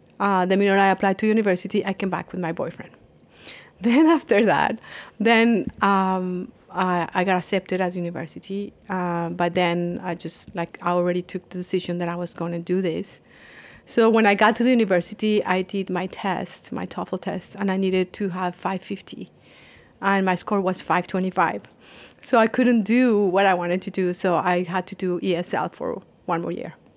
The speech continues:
So I did E S L, and then I learned about Ayurveda during that time. And then I just, and then when I was in the dining room, the dining room, I will see the people coming after the treatments and everybody talking about this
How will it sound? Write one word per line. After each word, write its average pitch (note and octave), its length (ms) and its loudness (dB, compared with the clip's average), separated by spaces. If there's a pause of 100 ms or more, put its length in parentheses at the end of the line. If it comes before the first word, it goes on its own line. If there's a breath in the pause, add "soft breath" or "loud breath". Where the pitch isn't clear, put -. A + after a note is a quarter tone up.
(920)
So G#3+ 160 2
I G#3 60 4
did A3+ 180 2
E G#3+ 180 4
S G#3 160 0
L, F#3 320 2 (500 loud breath)
and G3+ 200 2
then F#3 420 2 (160)
I F#3 60 2
learned F#3 220 0
about F3+ 220 -2
Ayurveda F3+ 440 -4 (360)
during F#3+ 300 -2
that E3+ 220 -6
time. - 320 -8 (1080 soft breath)
And G3+ 220 2
then G3 140 2
I G3 100 2
just, - 560 -6
and G#3 160 0
then G3 400 0 (240)
when G#3 260 0
I G3 80 4
was G3 200 0
in G3+ 60 2
the G3+ 100 0
dining G#3+ 420 4
room, F#3 420 -2
the G3+ 160 -4
dining G3 400 0
room, F#3 320 -4 (140)
I F#3+ 100 0
will F#3 140 0
see G#3 240 -2
the G3+ 60 2
people G3 260 -4
coming F#3 360 -4
after F3+ 220 -6
the E3+ 120 -6
treatments F#3 520 -4
and F#3 120 -4
everybody F3+ 360 -2
talking F#3 400 -4
about E3+ 300 -10
this F3+ 360 -4